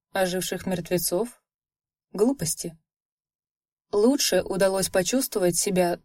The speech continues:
только когда ей повстречалась первая попавшаяся кофейня, куда она стремительно вошла, увидев вокруг множество людей. Привычная картинка. Пьют чай,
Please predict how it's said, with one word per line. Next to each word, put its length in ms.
только 340
когда 320
ей 260
повстречалась 760
первая 440
попавшаяся 680
кофейня, 640
куда 320
она 140
стремительно 580
вошла, 500
увидев 480
вокруг 400
множество 480
людей. 460
Привычная 520
картинка. 680
Пьют 300
чай, 420